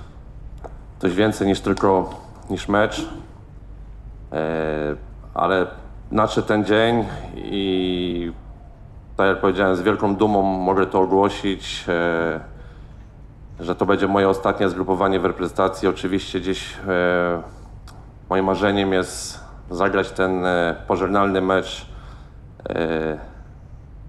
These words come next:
w Polsce. Będę rozmawiał na ten temat z selekcjonerem i z prezesem Kuleszą.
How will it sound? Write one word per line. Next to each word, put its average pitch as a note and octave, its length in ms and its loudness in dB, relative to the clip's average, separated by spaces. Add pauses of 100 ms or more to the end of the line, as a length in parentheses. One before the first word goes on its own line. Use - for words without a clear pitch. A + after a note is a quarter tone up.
(340)
w - 100 -16
Polsce. A2+ 520 4 (960)
Będę F2+ 200 2
rozmawiał F#2+ 340 2
na F2+ 80 2
ten F2 160 -2
temat F2+ 360 0
z - 60 -12
selekcjonerem F#2 760 0
i E2+ 640 -6
z - 520 -14 (320)
prezesem F2+ 400 0
Kuleszą. F#2+ 600 2